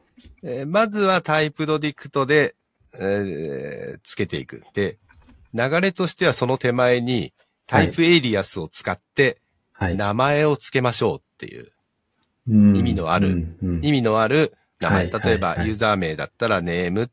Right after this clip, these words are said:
Speaker 1: ていう、お-、N大文字のネームイコールエスティーアールみたいな
Speaker 2: うん。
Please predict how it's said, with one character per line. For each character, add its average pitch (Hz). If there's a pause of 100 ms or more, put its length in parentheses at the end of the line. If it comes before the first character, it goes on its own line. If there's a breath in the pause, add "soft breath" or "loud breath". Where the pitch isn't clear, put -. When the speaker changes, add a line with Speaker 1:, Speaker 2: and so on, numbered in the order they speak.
(160)
Speaker 1:
て 101
い 82
う、 -
お-、 90
N 90
大 82
文 82
字 76
の 85
ネ 98
ー 87
ム 95 (140)
イ 87
コ 98
ー 87
ル 95
エ 76
ス -
テ 90
ィ -
ー 82
ア -
ー -
ル 87
み 64
た 62
い -
な 62
Speaker 2:
う 104
ん。 90